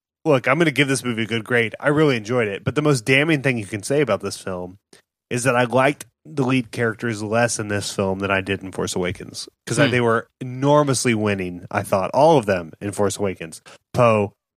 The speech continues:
Speaker 1: Rey, Finn, and, uh, even Kylo, you know, winning in, in the sort of
Speaker 2: Mm-hmm.
Speaker 1: dark sense. Um, and I thought they were all, ex-, with the exception of maybe Kylo, who I thought w-, brought it again this one, I thought Finn and Rey were a little lesser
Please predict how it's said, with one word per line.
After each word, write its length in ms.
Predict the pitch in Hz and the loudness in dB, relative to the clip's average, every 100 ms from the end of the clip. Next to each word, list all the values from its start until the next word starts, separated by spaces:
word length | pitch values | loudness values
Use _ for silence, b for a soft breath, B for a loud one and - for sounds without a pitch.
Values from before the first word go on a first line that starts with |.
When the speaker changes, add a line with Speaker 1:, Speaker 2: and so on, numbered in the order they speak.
| _ - | _ 0
Speaker 1:
Rey, 460 | 104 98 90 87 _ _ - | 4 4 4 -4 _ _ -16
Finn, 500 | - 101 95 92 92 _ _ _ | -4 -2 -2 -6 -14 _ _ _
and, 360 | 98 98 92 92 | -4 -4 -4 -4
uh, 240 | 92 90 - | -2 -2 2
even 240 | 139 110 | 0 0
Kylo, 600 | - 143 143 113 98 104 | 0 2 2 2 2 0
you 100 | 120 | 0
know, 120 | 110 | -2
winning 340 | 110 131 123 113 | 0 0 0 -2
in, 220 | 107 104 | -4 -6
in 200 | 113 110 | -6 -6
the 160 | 104 98 | -6 -8
sort 180 | - 107 | -2 -2
of 60 | 113 | -2
Speaker 2:
Mm-hmm. 260 | 104 95 95 | -4 -6 0
Speaker 1:
dark 260 | 107 104 | 2 2
sense. 400 | - 98 90 - _ B B B - | -2 -4 -4 -12 _ B B B -4
Um, 540 | 101 101 95 95 85 - | 2 2 2 0 -6 -6
and 260 | 107 104 - | -4 -4 -6
I 120 | 113 117 | -4 0
thought 260 | 135 120 | 0 0
they 100 | 127 | 0
were 120 | 120 | -2
all, 420 | - 123 123 117 _ _ - | 2 4 4 2 _ _ -10
ex-, 240 | - - | -8 -4
with 140 | 165 156 | -4 -2
the 80 | |
exception 500 | 156 - 190 180 - 156 | -2 -2 0 0 0 -2
of 40 | |
maybe 180 | 135 127 | 0 -2
Kylo, 440 | - 127 123 123 | 0 2 4 2
who 100 | 123 | 2
I 60 | 113 | 0
thought 120 | 120 | 0
w-, 140 | 104 - | -2 -6
brought 220 | 127 117 110 | 2 2 2
it 60 | |
again 240 | 113 113 107 | -2 -4 -4
this 180 | 107 | -6
one, 140 | 117 107 | -4 -2
I 60 | |
thought 220 | 107 123 - | 0 -2 -2
Finn 280 | - 156 | 0 0
and 180 | 139 113 | 0 -2
Rey 440 | 113 113 107 98 - _ _ _ - | 2 2 2 -2 -6 _ _ _ -2
were 140 | 123 | 2
a 60 | 120 | 2
little 300 | 120 123 113 | 4 4 4
lesser 480 | 107 104 104 87 | 2 2 -2 -4